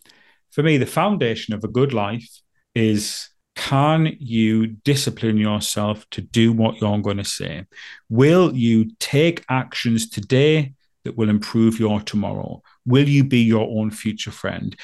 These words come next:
If you say you're gonna do something, will you stick to it?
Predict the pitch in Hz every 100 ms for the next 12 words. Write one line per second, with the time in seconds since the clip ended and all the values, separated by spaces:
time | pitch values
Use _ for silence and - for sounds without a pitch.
0 | - _ 113 110 - - 151 160 147 131
1 | 127 110 107 104 - 107 107 107 104 -
2 | _ _ 113 107 104 104 - 101 - 98
3 | 95